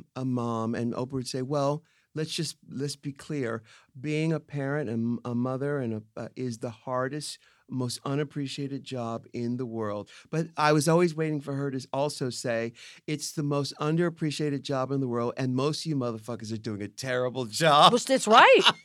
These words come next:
Speaker 2: But we're doing all we know how to do.
Speaker 1: Yes!
Speaker 2: There, mo-, there are plenty of people who should not be parents.
Speaker 1: Right.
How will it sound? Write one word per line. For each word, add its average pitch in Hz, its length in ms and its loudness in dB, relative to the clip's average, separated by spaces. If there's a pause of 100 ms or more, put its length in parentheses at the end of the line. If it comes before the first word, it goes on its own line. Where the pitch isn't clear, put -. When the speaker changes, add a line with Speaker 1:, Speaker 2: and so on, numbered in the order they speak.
(240)
Speaker 2:
But 285 160 12
we're 285 140 10
doing 294 360 6 (120)
all 262 200 12
we 240 140 6
know 220 220 10
how 190 260 6
to 170 120 4
do. 160 260 6 (260)
Speaker 1:
Yes! 622 220 12
Speaker 2:
There, 240 100 2
mo-, 277 280 10
there 240 340 6
are 180 160 6
plenty 226 680 2
of 214 100 2
people 190 260 0
who 180 100 2
should 160 200 -4
not 165 200 0
be 170 80 0
parents. 156 500 0
Speaker 1:
Right. 123 320 -2